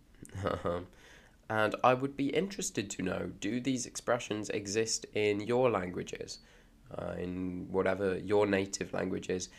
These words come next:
is there a similar expression, a parallel expression, or is it something that is unique to English? Um, this next one I really don't know.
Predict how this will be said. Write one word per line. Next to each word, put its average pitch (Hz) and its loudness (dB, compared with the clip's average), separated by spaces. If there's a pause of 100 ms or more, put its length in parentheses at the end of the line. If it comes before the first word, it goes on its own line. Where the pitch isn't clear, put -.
(180)
is 113 -2
there 107 6
a 101 0
similar 104 4
expression, 98 0
a 92 -4
parallel 110 2
expression, 120 -4
or 123 2
is 120 -4
it - -6
something 110 -4
that 104 -4
is 98 -2
unique 98 -2
to - -6
English? - -6 (560)
Um, 90 0
this 101 -4
next - -2
one 90 2
I 87 4
really 92 4
don't 95 2
know. 101 2